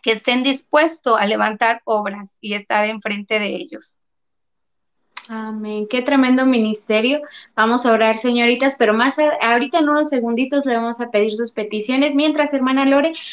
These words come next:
Speaker 2: voy a leer algunas, eh, algunos comentarios de señoritas que ya están aquí. Y también quiero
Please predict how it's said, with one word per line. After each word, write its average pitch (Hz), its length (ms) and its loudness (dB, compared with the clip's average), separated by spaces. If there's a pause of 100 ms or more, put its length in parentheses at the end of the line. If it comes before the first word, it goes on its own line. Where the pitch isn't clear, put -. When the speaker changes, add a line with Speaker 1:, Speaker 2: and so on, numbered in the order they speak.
(140)
Speaker 2:
voy 269 200 4
a 269 100 4
leer 254 320 6
algunas, 247 760 0
eh, 196 560 0 (160)
algunos 247 500 0
comentarios 277 680 2
de 226 240 2 (220)
señoritas 262 680 2
que 277 140 -2
ya 269 80 0
están 294 260 2
aquí. 302 460 0 (320)
Y 320 200 4
también 403 280 4
quiero 494 160 6